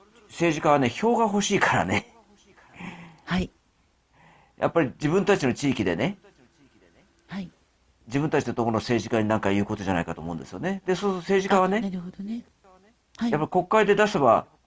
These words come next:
Speaker 1: 役人が動くでしょ？
Speaker 2: そうです。はい。
Speaker 1: そんな構造あると思います。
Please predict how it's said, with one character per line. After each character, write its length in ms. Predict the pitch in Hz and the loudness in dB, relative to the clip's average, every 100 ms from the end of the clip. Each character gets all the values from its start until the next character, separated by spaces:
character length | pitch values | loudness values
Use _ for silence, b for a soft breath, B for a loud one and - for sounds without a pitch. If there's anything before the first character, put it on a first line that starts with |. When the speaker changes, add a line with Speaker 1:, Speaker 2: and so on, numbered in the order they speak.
| _ _ | _ _
Speaker 1:
役 220 | 135 135 | 0 2
人 120 | 139 131 | 2 2
が 60 | |
動 200 | 120 113 | 2 2
く 80 | 104 | 0
で 100 | 80 | -4
し 80 | - | -6
ょ？ 120 | 220 - _ 139 123 113 113 _ _ _ _ _ _ | -8 -12 _ _ -20 -20 -20 _ _ _ _ _ _
Speaker 2:
そ 140 | - 202 | -14 -12
う 80 | |
で 140 | 185 185 | -12 -14
す。 140 | - _ _ | -18 _ _
は 160 | 208 | -6
い。 120 | 220 - | -6 -8
Speaker 1:
そ 120 | - 180 | -4 0
ん 40 | |
な 100 | 175 | 0
構 160 | 175 160 | 0 0
造 100 | 151 | 2
あ 60 | |
る 60 | 123 | 0
と 80 | 85 | -2
思 120 | 82 | -10
い 40 | |
ま 120 | 71 | -12
す。 140 | - | -18